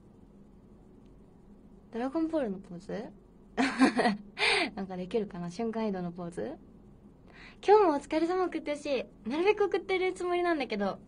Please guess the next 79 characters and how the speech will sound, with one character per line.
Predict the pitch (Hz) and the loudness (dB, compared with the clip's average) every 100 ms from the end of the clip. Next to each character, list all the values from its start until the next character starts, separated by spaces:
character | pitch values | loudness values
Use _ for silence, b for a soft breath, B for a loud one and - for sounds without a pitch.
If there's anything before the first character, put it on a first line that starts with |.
| - - - - - | -20 -20 -20 -14 -12
い | |
っ | |
ぱ | 202 240 | 2 2
い | |
送 | 226 254 | 4 2
る | 226 | 2
わ、 | 185 | 2
じ | 190 | 0
ゃ | 180 - | -2 -4
あ。 | - - - - - - | -16 -20 -20 -20 -20 -4
毎 | 226 220 | 0 2
日、 | 220 - 208 208 - - - - - - | 0 -2 -2 -2 -4 -14 -20 -20 -20 -20
三 | - 240 214 | -12 -8 -6
通 | 226 220 | -4 -4
く | 208 | -4
ら | 185 | -4
い | |
お | 190 | -6
疲 | - 208 | -6 -4
れ | 214 | -2
様 | 233 226 | -2 -2
送 | 190 196 | -2 -4
る。 | - - - B B B B B B B - - - | -4 -6 -16 B B B B B B B -20 -20 -4
に | 277 | 2
ゃ | 415 | 6
ん | 427 | 6
に | 285 | 4
ゃ | |
ん | 262 | 2
し | |
て | - 233 | 0 0
る | 220 | 0
画 | 214 | -2
像 | 214 | -4
嬉 | 214 208 | -6 -4
し | 202 | -4
い。 | |
オ | |
ッ | - 254 247 | 2 2 4
ケ | 220 | 2
ー。 | 220 226 220 | 2 2 0
じ | |
ゃ | 202 | -2
あ、 | |
に | 226 | -2
ゃ | 311 | -2
ん | 269 | -4
に | |
ゃ | 220 | -6
ん | 214 | -8
し | |
て | 214 | -10
る | 208 208 | -10 -10
画 | 196 | -10
像 | 202 | -12
撮 | 202 | -14
っ | 202 | -14
て | 202 | -14
く | 208 | -12
る | 190 | -12
わ。 | 185 | -12
じ | 175 | -12
ゃ | 180 | -10
あ、 | |
今 | 185 180 | -8 -10
か | 175 | -12
ら。 | 165 - - | -14 -14 -16
い | 180 | -12
く | - | -6
よ。 | 233 294 - - - - - - - - - - - - - - - - - - - | -4 -6 -8 -14 -14 -16 -20 -20 -20 -20 -20 -20 -20 -20 -20 -20 -20 -20 -20 -20 -14
に | 220 | -8
ゃ | |
ん | 220 | -8
に | 185 | -8
ゃ | |
ん | 180 | -12
し | 208 | -12
ま | |
す | 208 | -14